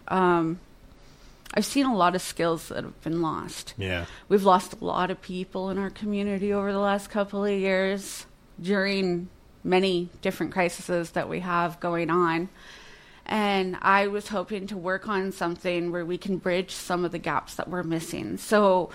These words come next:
Speaker 1: the groups support, one-on-one counseling support, and it's gonna be something that's a little bit different
Speaker 2: Mm-hmm.
Speaker 1: and probably small scale to start.
Speaker 2: Yeah.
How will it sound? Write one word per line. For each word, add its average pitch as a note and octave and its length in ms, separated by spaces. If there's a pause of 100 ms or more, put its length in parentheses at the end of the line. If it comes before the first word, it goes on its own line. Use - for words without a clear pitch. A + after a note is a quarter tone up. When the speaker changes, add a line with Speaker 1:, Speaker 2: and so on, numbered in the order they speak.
(560)
Speaker 1:
the G3+ 260
groups G3 540 (500)
support, F3+ 760 (100)
one-on-one F#3+ 640
counseling E3+ 640
support, E3 920 (960)
and F#3 400
it's G3+ 200
gonna G3+ 260
be G3 200
something F#3+ 520
that's F3 420
a G#3 80
little G#3+ 260
bit G#3+ 220
different F3 640
Speaker 2:
Mm-hmm. A2+ 180 (320)
Speaker 1:
and C4 520
probably B3 520
small G#3+ 320
scale F3 300
to E3 140
start. E3+ 500 (160)
Speaker 2:
Yeah. F2+ 260